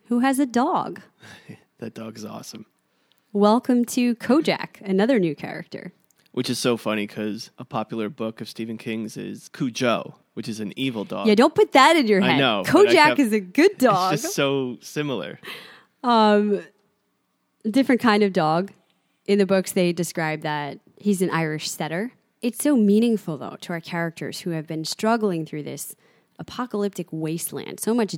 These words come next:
Speaker 1: death and destruction, and even animals they mentioned several times.
Speaker 2: Except for deer and rats and <laughs>
Speaker 1: Yeah, in the books, they say they took man and men's best friends.
Speaker 2: Oh.
Speaker 1: So the dogs and the horses. Sure,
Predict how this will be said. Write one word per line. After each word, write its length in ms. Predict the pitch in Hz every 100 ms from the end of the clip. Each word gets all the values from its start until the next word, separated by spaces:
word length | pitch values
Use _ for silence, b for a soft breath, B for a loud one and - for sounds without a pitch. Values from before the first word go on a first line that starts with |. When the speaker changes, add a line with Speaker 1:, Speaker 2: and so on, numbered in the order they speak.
| 147
Speaker 1:
death 320 | 160 131 -
and 120 | 143
destruction, 560 | 143 - - - - 160
and 120 | 175
even 240 | 240 247 196
animals 500 | 175 175 151 - -
they 140 | 156
mentioned 360 | 151 151 151 139
several 320 | 160 156 147
times. 400 | - 143 - - b b b b b b _
Speaker 2:
Except 240 | - 127
for 80 | 127
deer 380 | 117 131 160 180
and 260 | - 110
rats 460 | 113 131 139 - -
and 240 | 120 - - _ _
<laughs> 220 | - 147
Speaker 1:
Yeah, 440 | 226 220 247 311 285
in 80 | 226
the 100 | 196
books, 260 | 220 -
they 180 | 226 214
say 340 | 208 208 208 202
they 180 | 196
took 440 | 196 - 214 _ _ _ _
man 360 | - 196 208 226
and 160 | 202 185
men's 300 | 180 190 -
best 300 | 175 175 -
friends. 600 | 226 294 247 - - -
Speaker 2:
Oh. 120 | - -
Speaker 1:
So 140 | -
the 120 | 190
dogs 380 | 185 190 185 196
and 140 | 180 170
the 80 |
horses. 720 | 165 262 381 - - - - - _ -
Sure, 300 | - 190